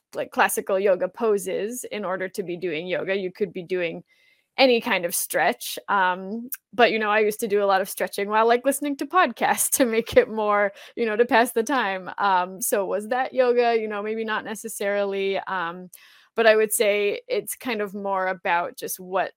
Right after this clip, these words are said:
what psychological state you're in as you're doing it. And are you sort of, you know, doing it mindfully? Are you thinking about your breath? Um, but I'm sure other people have different opinions, <laughs> you know, about the difference between stretching and yoga.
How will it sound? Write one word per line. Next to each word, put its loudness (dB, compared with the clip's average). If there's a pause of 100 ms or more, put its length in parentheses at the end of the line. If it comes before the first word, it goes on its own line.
(120)
what -2
psychological -4
state -2
you're -6
in -6
as -4
you're -6
doing -10
it. -10
And -8
are -2
you -6 (340)
sort -2
of, -8 (160)
you -6
know, -8
doing 0
it -6
mindfully? 2
Are 2
you -4
thinking -8
about -2
your -6
breath? -2 (140)
Um, -8 (280)
but 4
I'm 0
sure 4
other 4
people -4
have 0
different 0
opinions, 0
<laughs> -
you 0
know, 2
about 2
the 0
difference -2
between -4
stretching -6
and -6
yoga. -2